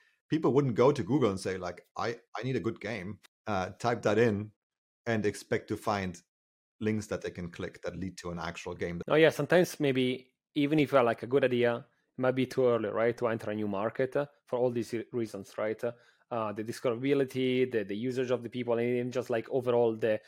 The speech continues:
Speaker 2: what is then the, like, you know, if, if, like, you know, even if you're, like, early adopters, uh, there might not be enough to have, like, the critical mass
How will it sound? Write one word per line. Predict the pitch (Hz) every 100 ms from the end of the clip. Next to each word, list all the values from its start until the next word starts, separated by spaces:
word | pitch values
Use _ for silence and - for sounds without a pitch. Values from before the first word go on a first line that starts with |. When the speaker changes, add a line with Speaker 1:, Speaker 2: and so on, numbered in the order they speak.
| - _
Speaker 2:
what | 143
is | 151 135
then | 147
the, | 131 123
like, | 120 -
you |
know, | 117 113
if, | 101 123 120 -
if, | 135 131 _ -
like, | 131 135
you |
know, | 123 120
even | 135 151
if | 147 127
you're, | 135
like, | 117 117 135
early | 127 123
adopters, | 120 113 - 143 139
uh, | 165 170 -
there | 120
might | 120
not | 120 120
be | 120
enough | 117 113 110 - _ _ _ _
to | -
have, | 113
like, | 113 107 -
the |
critical | - 127 123 113
mass | 113 107 -